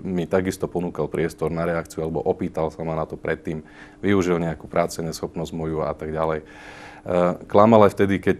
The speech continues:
e, uvádza, že som neobmedzeným pánom bol v tej agentúre. E, nie, nebol. To sa t-, nikdy nestalo. Uvádzal, že, e,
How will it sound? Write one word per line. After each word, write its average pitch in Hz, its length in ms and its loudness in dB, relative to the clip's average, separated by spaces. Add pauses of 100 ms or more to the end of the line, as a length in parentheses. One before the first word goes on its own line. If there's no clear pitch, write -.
e, 95 40 4 (120)
uvádza, 92 480 2
že 87 80 -6
som 92 160 -4
neobmedzeným 87 600 -2
pánom 85 320 0
bol 82 160 -4
v - 160 -8
tej - 20 -2
agentúre. 92 720 0
E, 82 480 -4
nie, 90 220 -4
nebol. 90 480 2 (320)
To 98 100 -4
sa 87 140 -6
t-, - 100 -20
nikdy 85 400 -4
nestalo. 87 560 0 (320)
Uvádzal, 95 560 4
že, 90 180 0 (140)
e, - 240 -12